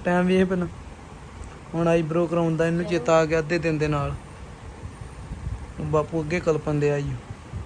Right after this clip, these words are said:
ਉਹ ਕਹਿੰਦਾ, "ਮੇਰੀ ਭੈਣ ਕੋ ਜਦੋਂ ਜਾਣਾ ਹੁੰਦਾ, ਅੱਧੀ ਰਾਤ ਕਰ ਦਿੰਦੇ।"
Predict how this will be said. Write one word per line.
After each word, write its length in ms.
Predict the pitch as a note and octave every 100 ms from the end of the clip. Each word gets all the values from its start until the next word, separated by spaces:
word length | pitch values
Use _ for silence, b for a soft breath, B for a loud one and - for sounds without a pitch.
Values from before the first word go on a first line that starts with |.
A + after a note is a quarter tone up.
| - B B - -
ਉਹ 60 |
ਕਹਿੰਦਾ, 180 | D#3 E3
"ਮੇਰੀ 300 | F#3 E3 D#3
ਭੈਣ 260 | D#3 F3 E3
ਕੋ 80 | D3+
ਜਦੋਂ 160 | D3+
ਜਾਣਾ 300 | D3 C#3+ D3
ਹੁੰਦਾ, 220 | E3 D#3
ਅੱਧੀ 200 | D#3+ D3+
ਰਾਤ 220 | D#3+ D3 D3+
ਕਰ 160 | D3
ਦਿੰਦੇ।" 440 | C#3 C#3 C#3 C#3